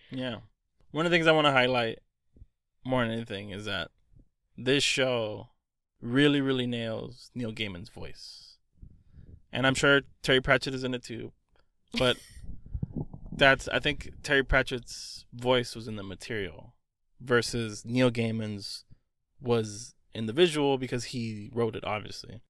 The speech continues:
Speaker 1: But, uh,
Speaker 2: Um, let's talk about the acting.
Speaker 1: Yeah, the acting
Speaker 2: The
Speaker 1: was
Speaker 2: actor-,
Speaker 1: great.
Speaker 2: the actors, like, we haven't talked about how great
Speaker 1: There was
Speaker 2: David Tennant
Speaker 1: definitely,
Speaker 2: and
Speaker 1: I mean,
Speaker 2: Michael
Speaker 1: we should have
Speaker 2: Sheen
Speaker 1: put
Speaker 2: were.
Speaker 1: this in the, in the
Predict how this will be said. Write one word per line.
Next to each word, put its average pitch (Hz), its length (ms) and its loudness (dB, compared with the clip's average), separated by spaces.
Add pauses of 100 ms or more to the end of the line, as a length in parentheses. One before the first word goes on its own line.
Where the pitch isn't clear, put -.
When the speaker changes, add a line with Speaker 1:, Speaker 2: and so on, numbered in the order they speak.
(1040)
Speaker 1:
But, 127 220 4
uh, 131 340 0 (380)
Speaker 2:
Um, 208 540 -4
let's 294 180 2
talk 370 120 2
about 381 160 0
the 392 60 4
acting. 214 640 0 (720)
Speaker 1:
Yeah, 165 140 4
the 127 100 8
acting 196 220 8
Speaker 2:
The 226 60 8
Speaker 1:
was 190 60 0
Speaker 2:
actor-, - 100 2
Speaker 1:
great. 269 100 6
Speaker 2:
the 247 100 4
actors, 165 500 -2
like, 202 180 -2 (100)
we 190 300 -10
haven't 190 260 -10
talked 190 200 -14
about 175 300 -6
how 175 200 -8 (1400)
great - 320 -2 (280)
Speaker 1:
There 147 120 8
was 160 220 6
Speaker 2:
David - 200 -20
Tennant 170 260 10
Speaker 1:
definitely, 196 520 4
Speaker 2:
and 190 120 -4
Speaker 1:
I - 20 -6
mean, 143 100 4
Speaker 2:
Michael 151 120 10
Speaker 1:
we 165 60 8
should 214 140 6
have 214 60 0
Speaker 2:
Sheen - 20 -6
Speaker 1:
put 208 100 6
Speaker 2:
were. 214 40 0
Speaker 1:
this 202 120 0
in 175 120 2
the, 135 300 2 (120)
in 123 200 -4
the 107 420 -2